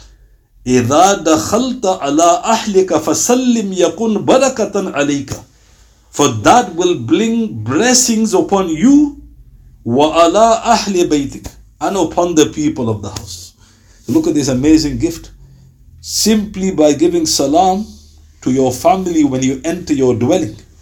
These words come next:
you will be blessed, the Prophet sallallahu alaihi wasallam said, and your family will also be blessed. <laughs> Now think about that.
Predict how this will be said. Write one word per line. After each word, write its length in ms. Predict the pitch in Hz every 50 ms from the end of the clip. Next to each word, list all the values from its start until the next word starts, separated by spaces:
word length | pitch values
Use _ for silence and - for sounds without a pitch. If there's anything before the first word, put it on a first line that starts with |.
| _ - _ - - _ - _ - _ _ _ _
you 260 | - 165 180 151 180
will 320 | 208 220 226 208 196 190 160
be 160 | 147 147 120
blessed, 460 | 107 110 123 160 - - - - -
the 100 | 117 117
Prophet 280 | 110 131 131 123 127 120
sallallahu 500 | - 135 123 117 113 117 123 131 135 120
alaihi 120 | 107 104
wasallam 240 | 104 - 117 107 98
said, 300 | 98 170 208 - - - _ _ _ _ _ _ -
and 160 | 117 120 120
your 180 | 123 131 131 123
family 600 | 127 - - 175 196 208 202 202 196 185 175 160
will 280 | 147 131 131 127 127 127
also 380 | 160 175 185 175 - - 151
be 160 | 120 117 107
blessed. 400 | 101 104 104 - - - - - - -
<laughs> 340 | - - - - - - - _ _ _ - - - - - - - -
Now 80 | - 120
think 160 | - 202 185
about 260 | 175 160 135 - 107
that. 120 | - -